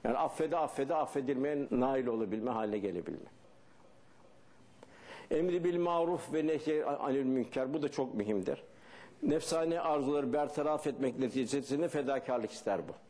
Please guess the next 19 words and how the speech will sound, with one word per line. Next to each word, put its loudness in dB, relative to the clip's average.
Sırf -2
dille 0
bir -2
emri 2
bil 2
maruf 0
olmaz. -2
Hal 2
ve 0
dilin 2
müşterekliğiyle 0
lazım. 0
Emri 2
bil 2
maruf 2
terk 0
edildiği 2
zaman -2
da -2